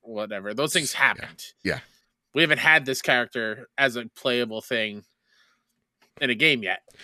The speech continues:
Speaker 2: So, okay, my, my, my next question to you is, like, why put her there? Like,
Speaker 1: I, I don't know. I, I,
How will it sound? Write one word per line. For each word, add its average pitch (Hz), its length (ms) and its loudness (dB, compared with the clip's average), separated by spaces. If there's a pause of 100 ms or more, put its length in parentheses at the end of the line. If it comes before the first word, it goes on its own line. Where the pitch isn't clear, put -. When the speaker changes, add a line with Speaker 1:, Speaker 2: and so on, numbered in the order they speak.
(340)
Speaker 2:
So, 202 380 4
okay, 170 240 6
my, 175 220 4
my, 156 280 4
my 143 160 4
next 156 240 4
question 156 320 0
to - 140 -6
you 185 60 0
is, 151 120 -2
like, 113 220 0
why 113 460 2 (100)
put 120 180 -4
her 107 140 0
there? 80 320 -8 (840)
Like, 98 220 -2 (640)
Speaker 1:
I, 226 220 -2 (760)
I 226 100 -4
don't 262 440 2
know. 220 640 8
I, 247 540 4 (2000)
I, 202 180 -2